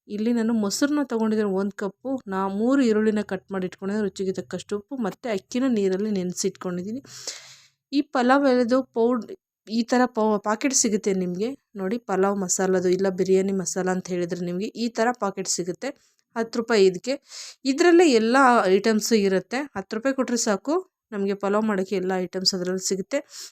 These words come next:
ಹಾಗೆ ಇದರಲ್ಲಿ ಜಾಸ್ತಿ ಬರುತ್ತೆ ನೋಡಿ ಪಲಾವ್ ಎಲೆ. ಇಷ್ಟು ಪಲಾವ್ ಎಲೆ ನಾನು ಅದ್ರಲ್ಲಿ ತೆಗ್ದಿದ್ದೀನಿ, ಇನ್ನೂ ಇದೆ. ತುಂಬ ಪಲಾವ್ ಎಲೆನೂ ಸಿಗುತ್ತೆ ಅದರಲ್ಲಿ ನಮಗೆ.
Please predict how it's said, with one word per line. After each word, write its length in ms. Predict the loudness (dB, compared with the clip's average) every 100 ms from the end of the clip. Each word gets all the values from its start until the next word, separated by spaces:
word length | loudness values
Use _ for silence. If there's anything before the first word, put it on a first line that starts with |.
| _ _ _ _ _ _ _ _
ಹಾಗೆ 320 | 0 2 4 4
ಇದರಲ್ಲಿ 340 | 4 2 0 -2
ಜಾಸ್ತಿ 420 | 0 2 2 0 0
ಬರುತ್ತೆ 380 | 0 -2 -4 -6
ನೋಡಿ 220 | -4 -6
ಪಲಾವ್ 320 | -2 2 2 2
ಎಲೆ. 180 | 0 -4 _ _ _ _ -6
ಇಷ್ಟು 260 | -4 -2 -4
ಪಲಾವ್ 340 | 0 4 4 4
ಎಲೆ 120 | 4
ನಾನು 200 | 2 0
ಅದ್ರಲ್ಲಿ 280 | 0 0 -2
ತೆಗ್ದಿದ್ದೀನಿ, 500 | -2 0 0 2 0 0
ಇನ್ನೂ 240 | 2 4 4
ಇದೆ. 260 | 4 2 0 -2 _ _ _
ತುಂಬ 240 | -4 0 2
ಪಲಾವ್ 320 | 2 2 2
ಎಲೆನೂ 260 | 2 0 -2
ಸಿಗುತ್ತೆ 440 | -2 -2 -4 -4 -6
ಅದರಲ್ಲಿ 340 | -4 -6 -6
ನಮಗೆ. 340 | -6 -6 -8